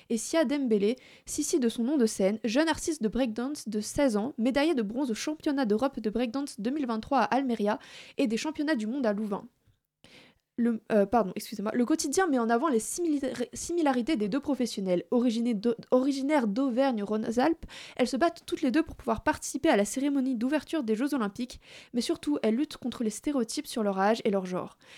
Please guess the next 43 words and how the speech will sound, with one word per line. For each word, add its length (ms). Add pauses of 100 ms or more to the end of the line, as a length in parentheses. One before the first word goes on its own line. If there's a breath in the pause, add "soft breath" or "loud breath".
(100)
Ces 140
deux 80
paramètres 500
ne 100
doivent 260
pas 240
être 280
des 160
obstacles, 420
affirme-t-elle, 520 (260 loud breath)
ce 100
qui 140
est 40
encore 240
bien 180
souvent 240
le 140
cas. 180 (720 soft breath)
Le 60
Monde, 220
quant 100
à 140
lui, 120
nous 120
dévoile 420
un 140
entretien 360
avec 200
l'ancienne 360
ministre 380
de 100
l'Éducation 560
et 60
désormais 320
ministre 380
des 80
Sports 280
et 60
des 80
Jeux 220
Olympiques 360
et 60
Paralympiques, 600